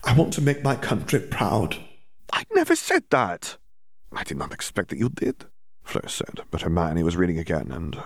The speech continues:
Fleur's words seemed distant. The article was a bunch of nationalistic drivel, misquoting Hermione at best and inventing quotes from whole cloth. "And from Beauxbatons,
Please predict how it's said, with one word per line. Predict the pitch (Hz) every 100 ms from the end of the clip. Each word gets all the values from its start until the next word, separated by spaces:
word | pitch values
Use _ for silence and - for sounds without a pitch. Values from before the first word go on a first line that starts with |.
| -
Fleur's | - 87 82
words | 95 95 87 82
seemed | - 82 82
distant. | 98 - 87 78 - - - - - - - -
The | 98
article | 92 87 90 87
was | 90
a |
bunch | 87 90 82
of | 90 -
nationalistic | 90 85 - 87 85 - -
drivel, | 87 98 92 90 123 - - -
misquoting | 95 - - 95 95 82
Hermione | 90 87 82 85
at | 87 -
best | 90 87 -
and | - 87
inventing | 90 90 98 101 80
quotes | - 78 -
from | - 90
whole | - 87
cloth. | - - 104 95 - - - - - - - - - - -
"And | 127 120 117
from | 127 110
Beauxbatons, | 104 - - - 175 185 -